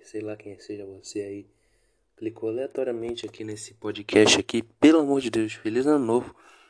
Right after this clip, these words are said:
Tamo aqui em dois mil e vinte e dois, tamo no futuro. Se você ainda tá em dois mil e vinte e um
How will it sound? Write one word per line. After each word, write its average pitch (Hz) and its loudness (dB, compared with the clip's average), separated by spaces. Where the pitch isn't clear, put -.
Tamo 117 -8
aqui 117 -12
em 117 -6
dois 110 -4
mil 117 -6
e 147 -2
vinte 139 -2
e - 0
dois, 110 -4
tamo 117 -2
no 123 -2
futuro. 147 0
Se - -8
você 107 0
ainda 120 0
tá 120 -4
em 117 -2
dois 113 -2
mil 117 -4
e 117 -2
vinte 113 -6
e 110 -6
um 110 -8